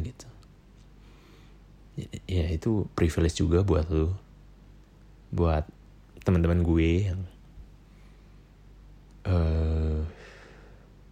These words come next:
teman-teman gue yang dapat privilege itu. Terus ada juga modelan temen gue yang, ada temen gue, ada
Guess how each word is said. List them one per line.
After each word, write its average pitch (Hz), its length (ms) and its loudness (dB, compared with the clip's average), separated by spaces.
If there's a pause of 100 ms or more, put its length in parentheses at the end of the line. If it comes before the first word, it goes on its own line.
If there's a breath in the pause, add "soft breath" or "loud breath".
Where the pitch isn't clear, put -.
(400)
teman-teman 85 400 0
gue 82 80 0
yang 80 200 -2 (2500)
dapat 87 300 -2
privilege 80 560 -4
itu. - 100 -16 (1700 loud breath)
Terus 143 100 4
ada 113 140 10
juga 104 240 8 (160)
modelan 98 320 4
temen 95 240 6
gue 110 160 6
yang, 95 240 4 (1600 loud breath)
ada 98 200 4
temen 101 240 8
gue, 92 200 10
ada 101 380 4